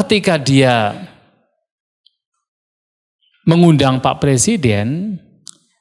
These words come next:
maka fokus dia adalah kepada, terhadap Pak Presiden. Namun kan namanya juga party, kan juga banyak yang datang. Mungkin ada tamu yang baru datang, kemudian say hello gitu kan. Ya dia harus juga menjawab juga dong.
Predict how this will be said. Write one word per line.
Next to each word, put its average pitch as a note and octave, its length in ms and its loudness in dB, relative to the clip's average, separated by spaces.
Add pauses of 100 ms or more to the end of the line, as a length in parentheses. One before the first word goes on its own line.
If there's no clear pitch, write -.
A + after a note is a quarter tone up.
(180)
maka B2 240 -4
fokus C3+ 400 -4
dia F#3+ 320 -2
adalah D3 240 -8
kepada, C3 720 -8 (320)
terhadap B2+ 480 -2
Pak C#3+ 140 -4 (340)
Presiden. C3 560 -8 (1400)
Namun G#3 320 2
kan D#4+ 160 2
namanya A3+ 320 2
juga C#3 320 2
party, C#3+ 560 -2
kan A#3+ 160 0
juga C3 240 2
banyak C#3 320 -2
yang E3 160 -4
datang. - 480 -8 (720)
Mungkin B2 320 0
ada A#2 240 -2
tamu C3 320 -4
yang B2 80 -4
baru G#2+ 320 -4
datang, C#3+ 180 -2
kemudian B2 220 -2
say B2 160 0
hello C#3+ 320 4
gitu B2 320 2
kan. D#3+ 320 -2 (560)
Ya D3 160 4
dia C4 160 4
harus G#3+ 160 0
juga C#3 240 2
menjawab A#2+ 320 0
juga D3+ 320 0
dong. F#2+ 320 -10